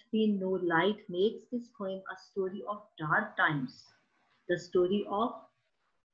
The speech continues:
African people who were living in America in the early twentieth century, but they deprived of their basic rights. That's why it's a story of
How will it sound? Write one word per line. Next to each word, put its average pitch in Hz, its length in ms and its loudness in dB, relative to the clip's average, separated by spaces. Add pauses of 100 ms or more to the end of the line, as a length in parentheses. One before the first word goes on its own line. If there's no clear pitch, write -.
(260)
African 208 680 2
people 160 460 0
who 180 140 4
were 180 180 0
living 214 640 2
in 202 180 -4 (200)
America 190 640 -4 (140)
in 165 140 -6
the 147 160 -10
early 202 360 -2
twentieth 185 380 -8
century, 180 460 -6
but 160 220 -6
they 165 120 -2
deprived 185 540 2
of 202 220 -4
their 175 140 2 (100)
basic 170 320 -8 (120)
rights. 208 440 -2 (500)
That's 214 480 -2
why 175 240 -2
it's - 260 -10
a 196 80 -4
story 190 400 0
of 214 100 0